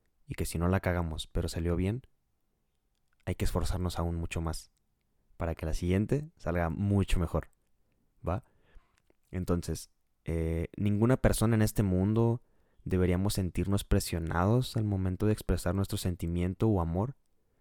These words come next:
porque el amor es un sentimiento tan fuerte, pero tan sensible a la vez, ¿sabes?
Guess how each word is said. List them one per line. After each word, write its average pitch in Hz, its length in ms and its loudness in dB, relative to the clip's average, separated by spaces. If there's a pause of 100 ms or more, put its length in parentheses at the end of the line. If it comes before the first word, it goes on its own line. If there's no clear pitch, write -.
(280)
porque 90 880 0
el 90 60 0
amor 107 200 6
es 127 60 4
un 110 100 4
sentimiento 95 560 2
tan 85 240 0
fuerte, 110 560 4 (760)
pero 90 180 2
tan 95 220 0
sensible 101 580 0
a 139 40 4
la 98 140 4
vez, 92 220 0
¿sabes? 117 480 -2